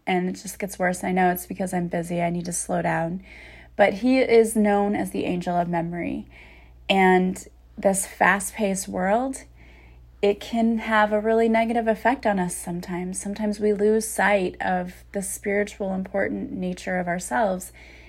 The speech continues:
and the fact that we are nothing without the divine, right? Divinity is everything that we are.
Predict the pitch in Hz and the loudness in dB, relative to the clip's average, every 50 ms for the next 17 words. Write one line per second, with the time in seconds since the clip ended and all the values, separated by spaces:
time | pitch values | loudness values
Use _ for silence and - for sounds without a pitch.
0 | - - 208 202 202 208 202 - 196 196 208 - - - 202 185 185 - - - | -6 -2 0 2 2 2 4 4 2 2 2 0 -4 -2 0 0 0 -2 -4 -8
1 | - - - - - - - - - - - - - - - - 285 233 - - | -20 -20 -20 -20 -20 -20 -20 -20 -20 -20 -20 -20 -20 -20 -20 -16 -16 -16 -16 -18
2 | - - - - - 196 202 226 233 240 240 - - - 214 214 208 208 208 202 | -20 -20 -16 -10 -4 0 2 2 4 4 2 0 4 6 8 8 8 8 6 4
3 | 202 208 220 254 - - 269 247 226 214 202 196 190 - 214 202 196 196 - - | 2 2 0 0 2 2 2 2 2 2 0 0 0 0 2 2 2 2 -2 -4
4 | - 208 196 196 196 185 190 202 220 226 190 185 175 180 185 185 185 196 196 - | -4 -2 0 0 0 2 4 4 4 4 4 2 0 -2 -2 -2 -2 -2 -4 -4
5 | - 202 196 185 208 208 214 233 247 240 233 220 214 208 214 - - 196 185 - | -2 -2 0 4 4 4 4 4 2 2 2 0 0 0 0 -2 -2 -4 -6 -4
6 | - - 196 190 196 202 202 208 196 - 196 190 190 185 185 180 - 190 180 180 | -2 -2 0 0 0 0 -2 -2 -2 -4 -6 -6 -4 -4 -4 -4 -4 -4 -4 -4
7 | - - 175 175 165 165 175 185 185 | -2 -2 -2 -2 -2 -2 -4 -6 -8